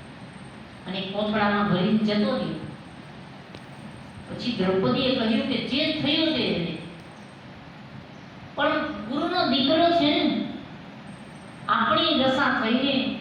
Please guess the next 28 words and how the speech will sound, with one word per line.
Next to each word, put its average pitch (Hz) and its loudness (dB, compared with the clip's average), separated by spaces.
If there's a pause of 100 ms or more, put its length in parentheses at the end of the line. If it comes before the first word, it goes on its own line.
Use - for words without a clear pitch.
(380)
હું 233 4 (120)
નથી 214 4
ઈચ્છતી 208 0 (100)
ગુરુ 220 8 (120)
માની 202 4
આવી - 0
દશા 170 0 (100)
થાય, 208 0
એને 226 4 (120)
ક્ષમા 220 2
કરી 165 0
દો. 151 -4 (1000)
પણ 185 -2 (200)
અસ્વસ્થામાં 240 0 (160)
કોઈ 220 -2
સુધર્યો 202 0 (1300)
નહીં. 214 2 (760)
અને 240 0
એને 269 2
તોય 285 2
એમ 285 -2
થયું 294 0
કે 277 0
આની 269 0
પેઢી 254 2
ન 262 4 (140)
રહેવી 240 2
જોઈએ. 208 2